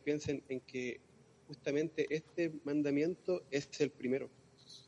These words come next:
De los diez mandamientos, este es el primero, y que te ordena poner a Dios en primer lugar.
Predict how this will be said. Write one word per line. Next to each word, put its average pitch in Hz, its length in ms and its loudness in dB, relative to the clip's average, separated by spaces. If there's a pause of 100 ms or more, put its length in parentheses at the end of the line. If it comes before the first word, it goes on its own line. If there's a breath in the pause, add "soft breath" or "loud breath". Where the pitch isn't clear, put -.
(1080)
De 135 80 -2
los 123 180 0
diez 151 160 6
mandamientos, 170 800 4
este 147 260 -6
es - 100 -8
el 131 80 -10
primero, 123 420 -6 (240)
y 131 160 -6
que - 200 -12
te 131 120 -6
ordena 139 480 0
poner 127 380 -2
a 123 100 -2
Dios 135 300 0
en 139 60 -6
primer 127 280 -4
lugar. 117 260 -6